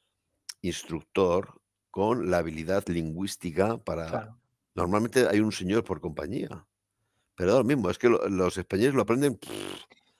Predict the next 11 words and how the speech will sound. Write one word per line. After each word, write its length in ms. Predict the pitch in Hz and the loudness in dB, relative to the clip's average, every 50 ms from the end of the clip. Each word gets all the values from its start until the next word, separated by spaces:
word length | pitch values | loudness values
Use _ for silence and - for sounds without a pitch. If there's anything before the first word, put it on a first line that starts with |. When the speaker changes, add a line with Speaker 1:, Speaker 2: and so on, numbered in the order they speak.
| _ _ _ - | _ _ _ -2
Speaker 1:
porque 180 | 98 98 87 | -2 -2 0
Speaker 2:
Y 40 | 156 | 4
Speaker 1:
están 340 | - 147 139 120 113 113 123 | 6 6 6 6 6 6 8
locos 340 | 151 170 - - 104 95 - | 8 6 6 4 2 2 4
por 140 | - 101 90 | 2 2 2
aprender, 300 | 85 78 85 73 87 90 76 | 2 0 -2 -2 -2 -2 -2
porque 240 | 98 87 98 95 - | 0 0 0 -2 -2
quieren 380 | - - 208 220 196 131 104 92 | 0 2 6 8 8 8 6 4
aprender, 360 | 90 80 82 76 80 85 80 | 2 0 -2 -4 -4 -6 -6
porque 200 | - 95 82 87 | -6 -8 -10 -8
están 240 | 90 - 131 143 131 | 0 0 0 0 0